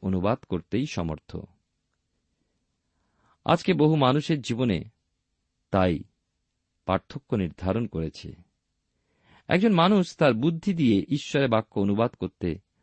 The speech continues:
পারেন সুন্দর রূপে। তিনি ইতিহাস,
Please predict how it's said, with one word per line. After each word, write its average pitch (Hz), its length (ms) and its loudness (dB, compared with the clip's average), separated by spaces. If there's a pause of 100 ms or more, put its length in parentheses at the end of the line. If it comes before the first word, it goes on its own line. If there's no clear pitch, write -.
(140)
পারেন 82 440 -4 (140)
সুন্দর 95 420 -2
রূপে। - 280 -10 (1400)
তিনি 151 380 4
ইতিহাস, 127 720 2